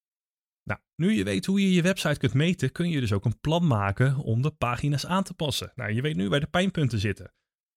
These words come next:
Nou, helaas zijn deze drie metrics nogal van een technische aard en niet voor iedereen weggelegd om op te lossen, maar toch ga ik jou proberen om een duwtje in de rug te geven.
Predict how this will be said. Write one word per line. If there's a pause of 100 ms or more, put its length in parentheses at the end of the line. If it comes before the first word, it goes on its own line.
(260)
Nou,
helaas
zijn
deze
drie
metrics
nogal
van
een (440)
technische
aard
en
niet
voor
iedereen
weggelegd
om
op
te
lossen,
maar
toch
ga
ik
jou
proberen
om
een
duwtje
in
de
rug
te
geven.